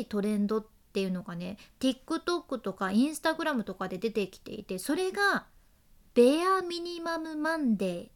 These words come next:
ていうものなんですね。まあ、英語ではベアミニマムマンデーズと、うん、表記されるんやけど、これは内容としては、その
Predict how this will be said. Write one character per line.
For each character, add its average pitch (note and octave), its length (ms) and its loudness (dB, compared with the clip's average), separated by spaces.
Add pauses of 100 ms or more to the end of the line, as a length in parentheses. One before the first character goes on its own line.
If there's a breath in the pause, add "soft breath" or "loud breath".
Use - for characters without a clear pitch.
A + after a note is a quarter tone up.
(160)
て G#3+ 80 2
い F#3+ 100 0
う F#3 160 -4
も G#3+ 100 2
の G#3 120 2
な F#3+ 100 -4
ん A3 60 -12
で A3 80 -12
す - 100 -12
ね。 B3 120 -6 (200 loud breath)
ま B3+ 120 -4
あ、 - 20 -2
英 E4 160 0
語 E4+ 100 -2
で D4+ 80 0
は B3 80 0
ベ A3 180 -2
ア C4+ 120 2
ミ B3+ 160 2
ニ B3+ 100 0
マ B3 160 0
ム G#3+ 60 0
マ C#4+ 180 2
ン C#4 140 0
デ G3 80 2
ー F3+ 160 -2
ズ G#3 180 -4
と、 F#3 280 -6 (420 loud breath)
う G#3 40 -6
ん、 F#3+ 240 -4
表 C4+ 160 2
記 G#3+ 120 -6
さ G3+ 160 -6
れ G3+ 80 -2
る G3+ 100 -4
ん G3 280 -6
や F#3+ 100 -10
け G3 120 -10
ど、 B3+ 200 -2 (240 loud breath)
こ C#4 100 2
れ D4 120 4
は C#4+ 200 0 (300 loud breath)
内 E4+ 280 4
容 G4 160 -2
と G4 160 -2
し G4 60 -6
て F4 160 -4
は、 G3 260 -2
そ G#3 140 -6
の F#3+ 180 -2